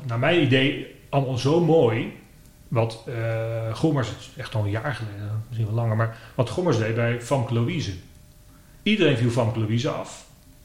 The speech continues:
Hè, natuurlijk, hij is ook bij, maar het was... En hij had ook heel makkelijk haar af kunnen, of, eh,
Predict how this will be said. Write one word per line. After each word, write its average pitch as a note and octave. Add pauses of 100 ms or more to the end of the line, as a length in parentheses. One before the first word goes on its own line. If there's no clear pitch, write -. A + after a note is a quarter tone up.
(460)
Hè, C3+
natuurlijk, C3
hij A2+
is G2+
ook G2+
bij, C3 (160)
maar G#2+
het -
was... A2+ (960)
En C3+
hij D3 (220)
had B2
ook D3+
heel C3
makkelijk C#3
haar A#2+
af D3
kunnen, A#2
of, A2
eh, A2